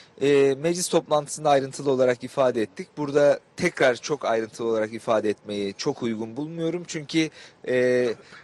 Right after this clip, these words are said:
C H P ve M H P grubumuzun sözcülerinin de söyleyecekleri var sizlerle. Bu canlı yayın vesilesiyle onların da sizlerle paylaşacakları var.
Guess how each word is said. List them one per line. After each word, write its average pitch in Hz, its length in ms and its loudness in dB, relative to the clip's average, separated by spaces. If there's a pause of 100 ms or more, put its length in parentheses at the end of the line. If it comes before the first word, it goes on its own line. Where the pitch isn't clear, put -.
(100)
C 139 240 6
H 139 40 6
P 139 200 4
ve 131 120 0
M 127 140 2
H 120 40 4
P 131 160 -2
grubumuzun 117 580 -4
sözcülerinin 117 760 -2
de 107 220 0
söyleyecekleri 107 720 -4
var 113 120 2
sizlerle. 127 640 -2
Bu 117 80 -8
canlı 113 340 -2
yayın 107 220 -4
vesilesiyle 104 600 -8
onların 101 380 -8
da 95 80 -6
sizlerle 98 440 -2
paylaşacakları 113 840 -4
var. 127 220 -8